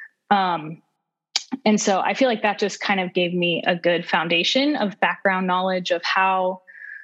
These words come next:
languages work and how language learning works, um, that I could apply to my own learning when I got on the field. And I had had some opportunities to study abroad in China as well.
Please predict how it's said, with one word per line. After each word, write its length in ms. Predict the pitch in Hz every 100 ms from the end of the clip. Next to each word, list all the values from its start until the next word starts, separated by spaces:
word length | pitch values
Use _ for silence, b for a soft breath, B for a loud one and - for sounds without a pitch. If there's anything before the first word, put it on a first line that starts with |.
| B _
languages 500 | 196 208 220 254 254
work 280 | 277 285 - - _ _
and 160 | 202 196
how 240 | 190 180
language 420 | 175 180 208 214
learning 520 | 220 226 226 233 247 247 B _ _ _
works, 540 | 202 214 262 - - - - _ _ _
um, 520 | 196 190 185 175 170 -
that 140 | 202
I 100 | 196
could 300 | 190 - 196
apply 840 | - 180 - 190 208 202 190 185 - _ B B B -
to 100 | 214
my 160 | 202
own 200 | 190 240
learning 340 | 285 240 208 202
when 120 | 185
I 120 | 170
got 260 | 165 165 -
on 140 | 170
the 80 | 151
field. 540 | - - 170 165 170 165 _ B B _ _
And 260 | 190 180 180
I 100 | 226
had 100 | 247
had 180 | 233
some 460 | - 208 180 180 190
opportunities 720 | 196 180 190 - 185 175 175 185
to 80 |
study 240 | 185 202 185
abroad 400 | 170 160 156 156
in 200 | - -
China 580 | - 262 262 254 254 262
as 180 | 202 185
well. 440 | 185 185 185 190